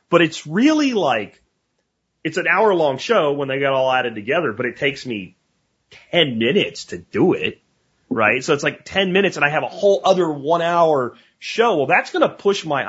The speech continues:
iTunes rankings just because it's all based on raw downloads. That's why it's very hard to become, like, a top podcast in your category on iTunes if you do a weekly show, because even if you have a hundred thousand listeners,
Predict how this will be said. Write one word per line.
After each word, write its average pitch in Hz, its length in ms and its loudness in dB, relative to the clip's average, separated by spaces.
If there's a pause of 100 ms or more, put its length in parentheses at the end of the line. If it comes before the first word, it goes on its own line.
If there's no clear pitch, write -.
(140)
iTunes 269 360 -6
rankings 131 420 -4
just 180 240 -2
because 170 240 -6
it's 143 140 -10
all 151 140 -4
based 156 260 -2
on 143 280 -2 (400)
raw 151 320 4
downloads. 143 460 2
That's 165 180 0
why 208 120 4
it's 139 100 -4
very 147 180 2
hard 156 180 4
to 147 40 -4
become, 139 180 -4
like, 127 140 0
a 110 100 -6
top 147 440 0
podcast 131 800 -4 (360)
in 147 160 0
your 139 140 0
category 131 640 0
on 110 120 -2
iTunes 123 520 -4
if 123 100 -10
you 139 80 -4
do 139 120 2
a 123 40 4
weekly 123 300 -6
show, 156 460 0 (280)
because 160 340 -2
even 202 200 0
if 175 100 0
you 175 120 -2
have 170 240 2
a 143 60 2
hundred 180 380 -2
thousand 147 340 2
listeners, 135 680 0